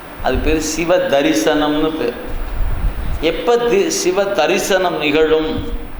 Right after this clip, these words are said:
அப்படின்னா ஒன்பதாம் நூற்பாவில் இருக்குது.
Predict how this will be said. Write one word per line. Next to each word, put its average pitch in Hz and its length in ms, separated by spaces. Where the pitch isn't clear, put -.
அப்படின்னா 131 560
ஒன்பதாம் 156 680
நூற்பாவில் 139 540
இருக்குது. 123 300